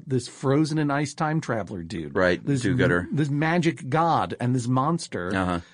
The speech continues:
Speaker 1: and then these two, <laughs> this man and this woman who you've barely seen in these movies.
Speaker 2: Yeah,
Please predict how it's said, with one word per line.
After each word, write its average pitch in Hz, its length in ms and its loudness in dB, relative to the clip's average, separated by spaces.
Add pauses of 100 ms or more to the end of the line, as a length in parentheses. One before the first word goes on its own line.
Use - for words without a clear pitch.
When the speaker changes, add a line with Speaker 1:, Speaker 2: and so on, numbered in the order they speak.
(180)
Speaker 1:
and 135 120 2
then 143 120 2
these 135 200 2
two, - 140 -4
<laughs> - 540 -10
this 135 180 -2
man 151 300 0
and 147 100 2
this 139 120 2
woman 135 400 2
who 113 60 2
you've 110 220 0
barely 120 360 2
seen 127 320 2
in 107 60 0
these 95 200 -2
movies. 87 600 -6
Speaker 2:
Yeah, 104 320 6